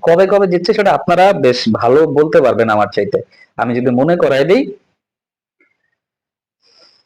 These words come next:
দুই হাজার সালে আইসিসি নকআউটের ফাইনালে হারছে ভারত নিউজিল্যান্ডের এগেইনস্টে,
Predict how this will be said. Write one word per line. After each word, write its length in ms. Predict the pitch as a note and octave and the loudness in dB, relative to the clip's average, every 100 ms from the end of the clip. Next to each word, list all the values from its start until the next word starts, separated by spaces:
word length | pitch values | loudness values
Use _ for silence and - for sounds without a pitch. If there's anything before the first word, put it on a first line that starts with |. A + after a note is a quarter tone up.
| _ - | _ -6
দুই 140 | B2+ E3 | 2 4
হাজার 200 | G3 F#3+ | 4 2
সালে 280 | G3 G#3 | 2 4
আইসিসি 360 | F3+ D#3 E3 D#3+ | 2 2 -2 0
নকআউটের 600 | D3 C#3+ D#3+ D#3 E3+ F#3 | 0 0 0 2 2 0
ফাইনালে 460 | F#3 B2 B2 C3 A#2 | -2 -2 0 2 2
হারছে 340 | G#2 - E3 B3 - _ B2 | 0 0 -2 -2 -6 _ -2
ভারত 260 | A2+ B2 - | 0 0 -2
নিউজিল্যান্ডের 400 | A#2 A2 G#2+ G#2 | -2 0 0 0
এগেইনস্টে, 400 | G#2+ A2 A2 G#3+ | 0 0 0 -2